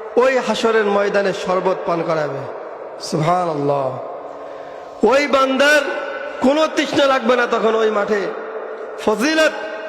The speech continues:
রমজানের করণীয় আমলের ভিতরে গুরুত্বপূর্ণ আমল হচ্ছে এইটা যে মুমিন বান্দাকে ইফতার করানো। আপনি একজনকে ইফতার করাবেন,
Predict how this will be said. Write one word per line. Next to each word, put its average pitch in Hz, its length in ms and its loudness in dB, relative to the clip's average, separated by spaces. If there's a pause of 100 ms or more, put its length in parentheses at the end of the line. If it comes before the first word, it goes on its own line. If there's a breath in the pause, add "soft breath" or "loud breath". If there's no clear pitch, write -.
(300)
রমজানের 262 520 2
করণীয় 269 380 2
আমলের 254 400 2
ভিতরে 254 260 0
গুরুত্বপূর্ণ 269 800 -2
আমল 254 280 4
হচ্ছে 254 240 0
এইটা 254 320 2 (640)
যে 190 80 2
মুমিন 247 380 2
বান্দাকে 247 400 2
ইফতার 254 380 0
করানো। 247 380 2 (540)
আপনি 226 220 2
একজনকে 240 480 0
ইফতার 240 380 0
করাবেন, 240 400 0